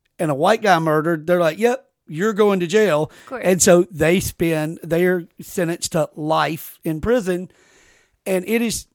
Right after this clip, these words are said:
Speaker 1: and I mean this, I've never seen a comedy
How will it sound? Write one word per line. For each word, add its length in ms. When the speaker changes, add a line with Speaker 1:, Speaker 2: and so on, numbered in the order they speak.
Speaker 1:
and 100
I 80
mean 280
this, 300
I've 360
never 920
seen 760
a 180
comedy 720